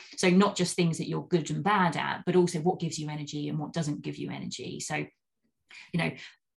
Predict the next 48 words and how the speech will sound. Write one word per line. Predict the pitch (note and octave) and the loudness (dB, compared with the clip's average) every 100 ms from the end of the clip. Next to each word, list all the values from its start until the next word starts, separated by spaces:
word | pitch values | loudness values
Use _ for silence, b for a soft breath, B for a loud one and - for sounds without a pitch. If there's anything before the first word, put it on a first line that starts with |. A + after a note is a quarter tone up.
| - | 4
keep | B3 G#3 | 6 8
in | F#3+ | 8
mind | F3 E3+ | 8 6
the | D#3+ | 2
power | F3 D#3+ D#3+ | 0 0 0
of | D#3 | -4
diverse | E3 D#3+ E3 D#3+ - | -6 -6 -6 -6 -4
teams | F3+ D#3+ D#3+ D#3+ - | -4 -2 -4 -4 0
and | F3 | 2
use | E3 G3+ G3 E3+ | 2 2 2 0
that | D#3+ D#3 - | -2 -4 -4
to | D#3+ | -2
build | F3 F#3 D#3 | 2 2 0
a | |
team | - F3 D#3+ | -4 -4 -2
where | E3 F3+ | 0 2
everyone | F3+ D#3 D#3+ | 2 -2 -6
is | D#3 | -8
playing | - D#3 D#3+ | -8 -8 -8
to | - | -8
their | D3+ | -10
strengths, | - D3+ D3 - | -8 -8 -8 -12
I | |
suppose, | - D#3 D#3 | -10 -10 -8
would | - | -12
definitely | D#3 - D#3+ D#3 | -14 -14 -12 -12
be | |
a | - | -12
second | - D#3 - D3+ | -12 -12 -10 -12
one. | D3+ D#3 D#3 - B B B B B B B _ | -10 -12 -14 -14 B B B B B B B _
Um, | G#3 G#3 G#3 G#3 G#3 G#3 - _ _ _ - | 4 6 6 4 2 -2 -8 _ _ _ -8
I | - | 0
think | D4 | 2
there's | C4 - | 2 2
probably | D4 C#4 B3+ | 2 4 2
something | B3 G3 G#3+ G3+ | 2 0 -2 0
around | G3 F#3+ | 2 2
kind | G3 F3+ | 2 2
of | |
looking | F#3 F#3 F#3 F3 | 4 2 2 0
after | E3 E3 E3 C#3+ | 0 0 -4 -8
yourself | D3 C#3+ - - - - | -8 -8 -8 -6 -6 -4
and | E3+ | -4
the | D3+ | -2
importance | D#3 E3+ G3 F#3 F#3 F3 - | -4 0 6 6 6 0 -6
of | D#3+ E3 | -4 0
role | E3+ E3+ D#3+ | 2 2 0
modeling, | D#3+ - D3+ D3 D3+ D#3 | -4 -6 -6 -6 -6 -8